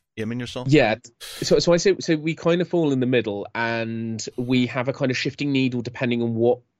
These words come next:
Speaker 2: area of horror you want to kind of explore. Um, ev-, everyone has the same level of H P. Everyone is human.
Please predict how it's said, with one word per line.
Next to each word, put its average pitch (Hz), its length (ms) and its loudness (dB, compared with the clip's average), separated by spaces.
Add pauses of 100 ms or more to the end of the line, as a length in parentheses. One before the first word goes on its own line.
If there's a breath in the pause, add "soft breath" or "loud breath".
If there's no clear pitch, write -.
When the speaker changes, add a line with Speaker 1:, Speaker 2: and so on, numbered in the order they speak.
(280)
Speaker 2:
area 127 340 2
of 113 60 -8
horror 123 240 -2
you 120 200 -6
want 113 220 -8
to - 60 -20
kind 117 220 -6
of 107 80 -6
explore. 131 580 -2 (480 soft breath)
Um, 117 360 2 (420)
ev-, 165 440 0
everyone 165 380 4
has 143 300 -8
the 139 100 -8
same 127 300 -2
level 120 240 -2
of 110 160 -10
H 113 240 -6
P. 110 360 -8
Everyone 120 340 0
is 117 100 -4
human. 113 420 -6